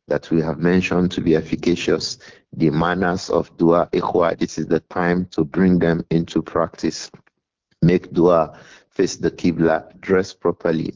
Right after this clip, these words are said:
sit down properly, raise your hands to Allah. Start by praising Allah. Start by saying Alhamdulillah, including Salatu ala Nabi. Ask for Allah. Use Ismullahil A'zam. Allahumma inni as'aluka bi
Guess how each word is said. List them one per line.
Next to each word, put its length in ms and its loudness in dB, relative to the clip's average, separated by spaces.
sit 360 -8
down 260 0
properly, 560 -2
raise 540 4
your 180 4
hands 420 0
to 160 0
Allah. 440 0
Start 460 -2
by 160 2
praising 640 2
Allah. 460 0
Start 400 -4
by 160 2
saying 320 0
Alhamdulillah, 840 -2
including 560 2
Salatu 640 0
ala 160 2
Nabi. 460 -2
Ask 300 -2
for 260 2
Allah. 400 2
Use 340 2
Ismullahil 1000 2
A'zam. 560 -2
Allahumma 680 0
inni 360 0
as'aluka 760 -4
bi 80 -4